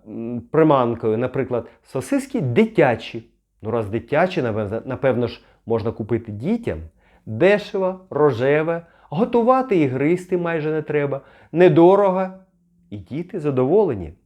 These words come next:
В такому випадку мені часто, чесно кажучи, згадуються слова моєї університетської вчительки з хімії. Якщо ковбаса складається з м'яса, як багато хто вірить,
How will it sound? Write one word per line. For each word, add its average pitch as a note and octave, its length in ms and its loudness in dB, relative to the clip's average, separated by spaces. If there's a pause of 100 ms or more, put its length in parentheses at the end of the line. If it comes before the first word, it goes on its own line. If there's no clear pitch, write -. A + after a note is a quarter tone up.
(680)
В - 40 -20
такому G#3+ 500 2
випадку B2 640 -4
мені D#3 240 -4
часто, A#3 600 -2 (400)
чесно E3+ 280 -2
кажучи, F3+ 420 -2
згадуються D3 580 0
слова C3 320 -2
моєї C#3 560 -2
університетської C#3 1000 -2 (180)
вчительки D3+ 760 0 (100)
з G#2+ 100 -10
хімії. F2 540 -6 (380)
Якщо E3+ 300 4
ковбаса E3+ 880 0 (220)
складається F#3 720 2
з C3 60 -8
м'яса, C3 520 0
як B2+ 160 -4
багато C3+ 320 -2
хто - 200 -8
вірить, B2+ 360 -4